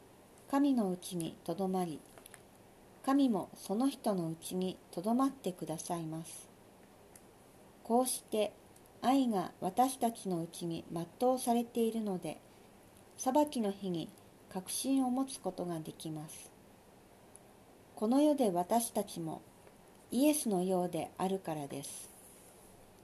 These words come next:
愛には恐れがない。完全な愛は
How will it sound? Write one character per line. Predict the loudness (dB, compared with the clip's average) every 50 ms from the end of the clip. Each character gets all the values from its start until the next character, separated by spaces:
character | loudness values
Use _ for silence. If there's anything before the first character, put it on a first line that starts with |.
| -20 -20 -20 -20 -20 -20 -20 -12 -2
愛 | 2 4 6 6 6
に | 4 4 4 2
は | 0 0 -2 -6 -8 -8
恐 | -8 -6 -4 -2 0 0
れ | 0 0
が | 0 -2 -4
な | -4 -4 -6 -6 -6
い。 | -8 -10 -12 -18 -20 -20 -20 -20 -20 -20 -20 -20 -20 -20 -20 -20 -20 -20 -20 -20 -20 -20 -10 0
完 | 2 4 4 4
全 | 4 4 4 4 4 4
な | 2 2 0 0
愛 | 0 2 2 2 2 2
は | 2 0 -2 -4